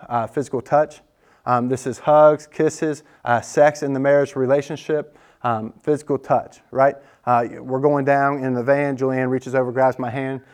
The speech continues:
That's physical touch. Receiving gifts, um, thoughtfulness, uh, make your spouse a priority. This,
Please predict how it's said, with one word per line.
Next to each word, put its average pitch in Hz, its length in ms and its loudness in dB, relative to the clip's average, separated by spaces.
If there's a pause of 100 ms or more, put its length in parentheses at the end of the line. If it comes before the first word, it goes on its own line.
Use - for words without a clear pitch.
(140)
That's 127 200 -2
physical 123 420 -4
touch. 117 260 -4
Receiving 131 640 -4
gifts, 131 420 -2 (420)
um, 120 440 -2
thoughtfulness, 139 640 2 (240)
uh, 117 200 0
make 131 240 -4
your 123 100 -4
spouse 131 420 0
a - 20 -6
priority. 131 400 -2
This, 131 540 -2